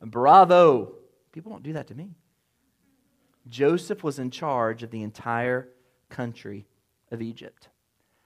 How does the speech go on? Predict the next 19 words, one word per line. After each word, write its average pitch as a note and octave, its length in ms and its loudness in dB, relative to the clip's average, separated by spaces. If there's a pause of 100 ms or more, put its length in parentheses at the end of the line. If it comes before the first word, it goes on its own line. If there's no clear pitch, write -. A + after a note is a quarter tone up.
(140)
Now, C#3+ 60 -4
this G#3+ 180 4
all F#3 280 4
comes F3+ 240 -4
back F3+ 260 4
to D#3+ 100 -8
the C3+ 100 -4
fact B2 340 2
that B2 180 -8
God C3 320 4
was C3 240 -6
allowing B2 540 0
Joseph C3 640 -4
to C3 120 -10
interpret C3+ 560 -8
the C3 60 -14
dreams A#2 300 -10
of A2 80 -10
others. - 400 -6